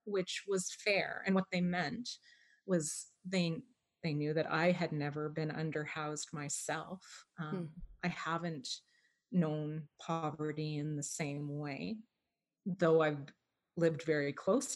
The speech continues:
Speaker 1: to it in many ways.
Speaker 2: Hmm.
Speaker 1: And so this was an opportunity for me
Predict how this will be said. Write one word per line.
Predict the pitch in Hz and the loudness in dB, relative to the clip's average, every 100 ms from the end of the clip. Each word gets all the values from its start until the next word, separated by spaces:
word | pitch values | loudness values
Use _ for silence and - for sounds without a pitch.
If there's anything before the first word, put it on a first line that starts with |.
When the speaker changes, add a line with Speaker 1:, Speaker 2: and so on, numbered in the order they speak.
| - | -6
Speaker 1:
to | 139 120 | -6 -6
it | 247 - - _ _ _ _ _ _ _ _ _ _ - | -8 -10 -14 _ _ _ _ _ _ _ _ _ _ -8
in | 170 151 | -4 -2
many | 147 139 135 | 0 -2 -4
ways. | 139 139 156 196 - - - | -6 -8 -8 -8 -10 -8 -2
Speaker 2:
Hmm. | 202 156 _ _ _ - | -2 -2 _ _ _ -2
Speaker 1:
And | 175 175 175 175 170 165 - - | 0 2 2 0 0 -2 -6 -8
so | - - 180 | -6 2 2
this | 165 170 - - | 4 2 0 -6
was | 180 170 170 - - | 0 2 0 -4 0
an | 190 | 4
opportunity | 180 180 185 - 185 185 185 175 | 4 4 0 2 6 6 6 4
for | 180 180 165 | 2 2 2
me | 165 165 180 | 2 2 4